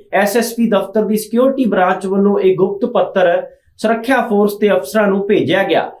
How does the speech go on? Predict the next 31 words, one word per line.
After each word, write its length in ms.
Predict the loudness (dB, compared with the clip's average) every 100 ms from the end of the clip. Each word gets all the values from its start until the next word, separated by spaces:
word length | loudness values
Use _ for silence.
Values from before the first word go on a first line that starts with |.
| -4
ਪੱਤਰ 340 | -4 0 0
ਮਿਲਣ 300 | 2 2 2 2
ਤੋਂ 140 | 0
ਬਾਅਦ 240 | 2 0 2
ਮੁੱਖ 260 | 0 0
ਮੰਤਰੀ 380 | 0 -2 0 -2
ਦੇ 100 | 0
ਸਮਾਗਮ 440 | -2 -2 0 0
ਵਿੱਚ 180 | 0 0
ਤਾਇਨਾਤ 580 | 0 0 2 0 0 0 -4 -6 _
ਸੁਰੱਖਿਆ 440 | -2 -2 0 0 2
ਮੁਲਾਜ਼ਮਾਂ 460 | 2 2 2 2
ਨੂੰ 100 | 2
ਹੁਣ 260 | 0 0 0
ਤੱਕ 380 | 0 -2 -6 -8
ਵੀਹ 420 | 0 2 4 4
ਆਈ 180 | 2 0
ਪੀਜ਼ 300 | 2 0 0
ਤੇ 120 | -2
ਹੋਏ 260 | 0 2 2
ਹਮਲਿਆਂ 340 | 2 0 0
ਦੇ 100 | 2
ਸੰਬੰਧ 340 | 0 0 0 0
ਵਿੱਚ 220 | -2 -4
ਜਾਣਕਾਰੀ 540 | -2 0 0 0 0
ਵੀ 100 | 0
ਦਿੰਦੇ 260 | 0 0 2
ਹੋਏ 180 | 2 2
ਸਪਸ਼ਟ 380 | -2 -4 -4 -4
ਕੀਤਾ 320 | -6 -2 -2
ਗਿਆ 280 | 2 2 0